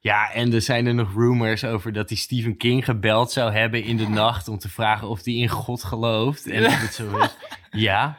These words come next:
Speaker 1: Oh, dat dacht ik al. En dan op
Speaker 2: <laughs> Nee, gewoon
Speaker 1: Ja, dat,
Speaker 2: prank,
Speaker 1: dat
Speaker 2: hè.
Speaker 1: is gewoon, eh, het is heel grappig, want er is een interview met, eh, eh,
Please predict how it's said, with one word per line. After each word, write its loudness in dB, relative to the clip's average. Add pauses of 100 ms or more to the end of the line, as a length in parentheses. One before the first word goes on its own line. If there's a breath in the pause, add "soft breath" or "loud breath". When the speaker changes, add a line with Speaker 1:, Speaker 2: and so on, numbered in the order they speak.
(140 loud breath)
Speaker 1:
Oh, -2
dat -6
dacht -10
ik -20
al. -8
En 2
dan 2
op -2
Speaker 2:
<laughs> 0
Nee, 4
gewoon 0
Speaker 1:
Ja, 4
dat, 4
Speaker 2:
prank, 2
Speaker 1:
dat 0
Speaker 2:
hè. 0
Speaker 1:
is 4
gewoon, 0
eh, 2
het -4
is 0
heel 4
grappig, -2
want -4
er -4
is -4
een -2
interview 0
met, 0
eh, -2
eh, -8